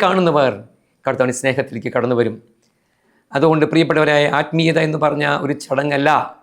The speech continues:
അത് കർത്താവിൻ്റെ കൂടെയുള്ള ആത്മാവിലുള്ള ജീവിതമാണ്. അവിടെ സ്നേഹമുണ്ട്,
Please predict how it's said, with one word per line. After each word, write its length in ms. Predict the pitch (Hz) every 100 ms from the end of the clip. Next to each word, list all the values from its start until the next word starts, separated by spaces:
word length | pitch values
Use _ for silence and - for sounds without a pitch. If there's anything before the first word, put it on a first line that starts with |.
| _ _ _ _ _ -
അത് 120 | 127 131 131
കർത്താവിൻ്റെ 440 | 139 123 170 175 151
കൂടെയുള്ള 460 | 131 123 123 113 117 107 - _ 120
ആത്മാവിലുള്ള 600 | 143 - 160 151 143 117 104
ജീവിതമാണ്. 400 | 120 113 110 101 117
അവിടെ 160 | 135 135
സ്നേഹമുണ്ട്, 600 | 139 147 156 151 151